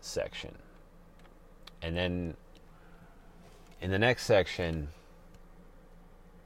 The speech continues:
begins the dream. And begins the clarification as best I can do in my,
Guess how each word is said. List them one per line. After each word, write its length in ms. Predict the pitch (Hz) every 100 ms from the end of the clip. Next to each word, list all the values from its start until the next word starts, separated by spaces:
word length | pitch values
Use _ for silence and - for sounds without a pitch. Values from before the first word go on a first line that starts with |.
| - - - - - - 92
begins 420 | 95 90 90 80
the 80 | 80
dream. 300 | 71 73 64 - - - - - - - - - - - - - - - - - - - - - - - - - -
And 680 | 85 82 78 76 76 67 67 - - - - - - - - - - - 82
begins 340 | 95 95 90
the 140 | 90 82
clarification 1080 | 101 90 - 82 92 92 90 104 98 98 -
as 200 | 95 80
best 320 | - 92 - -
I 180 | 90
can 200 | 92 95
do 420 | 92 87 82 85 82
in 160 | 82 82
my, 400 | 80 82 85